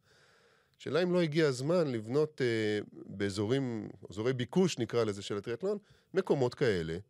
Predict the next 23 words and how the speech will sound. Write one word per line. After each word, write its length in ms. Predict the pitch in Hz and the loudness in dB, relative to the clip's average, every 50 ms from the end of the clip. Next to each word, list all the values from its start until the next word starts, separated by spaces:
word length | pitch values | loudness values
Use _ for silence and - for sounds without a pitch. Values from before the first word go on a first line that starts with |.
| _ _ _ _ _ _ _ _ _ _ _ _ _ _ - | _ _ _ _ _ _ _ _ _ _ _ _ _ _ -10
כי 340 | - 135 123 120 120 117 113 | -6 -4 -2 -2 -2 -2 -2
במ-, 180 | 113 123 143 156 - _ _ _ _ _ _ _ _ | -2 -2 -2 -4 -8 _ _ _ _ _ _ _ _
הבריכה 840 | - - 110 110 107 107 - - 165 190 196 175 151 120 110 104 101 98 - - | -6 -4 -2 -2 -4 -4 0 2 4 4 4 4 4 4 2 2 0 0 -2 -2
או, 340 | - - 87 87 87 90 92 | -2 -2 -2 -2 -2 0 0
או 100 | 95 95 | 2 2
הים 460 | 101 110 127 147 170 170 147 117 104 | 4 4 4 4 4 4 2 0 -2
וה-, 480 | 95 104 98 95 92 92 90 90 87 87 87 | -2 -2 0 0 0 0 0 0 -2 -4 -4
והריצה 840 | 90 92 90 85 82 82 82 85 87 98 98 - - 180 185 180 151 | -4 -2 -2 -2 -2 -4 -6 -6 -6 -6 -6 -2 0 2 4 4 2
הם 80 | 123 | 2
מאוד 200 | 120 127 135 131 | 2 2 2 2
זמינים, 420 | 123 135 131 120 123 120 107 98 92 | 2 0 2 2 2 2 0 0 -2
אבל 220 | 87 90 92 92 | -2 -2 -4 -4
הכביש 440 | 90 - 127 135 202 233 214 - - | -4 -6 -6 -4 -4 -2 -2 -4 -4
הוא 500 | 160 143 135 135 131 131 127 127 117 101 113 | -2 -2 -2 -2 -2 -4 -4 -6 -6 -6 -6
נשאר, 520 | 117 113 - - - 139 151 170 175 170 | -6 -6 -6 -4 -4 -4 -2 -2 -2 0
אה, 300 | 170 165 160 156 156 151 - | 0 0 0 0 0 0 0
איזשהו 360 | - 170 202 208 - 226 180 | -2 -4 -4 -6 -6 -6 -4
גורם 320 | 147 143 139 165 190 190 165 - _ _ _ _ _ _ _ _ _ _ _ _ | -2 -2 0 0 0 -2 -4 -8 _ _ _ _ _ _ _ _ _ _ _ _
בעיניי 360 | - 104 113 123 135 175 202 196 | -6 -2 -2 0 2 2 0 0
שעדיין 1800 | - - 139 123 120 117 117 117 117 117 117 107 - - - - - _ _ _ _ _ _ _ - _ _ _ _ 117 120 123 156 175 180 165 | 0 0 0 0 0 0 0 0 0 -2 -2 -4 -6 -10 -16 -18 -20 _ _ _ _ _ _ _ -20 _ _ _ _ -4 2 4 4 4 6 6
לא 100 | 147 147 | 6 4
מספיק 340 | 143 135 - - - 117 - | 4 4 0 -2 -6 -6 -2
פתור. 460 | - 117 110 - - 98 78 71 - | -2 -4 -2 -2 -4 -6 -6 -6 -12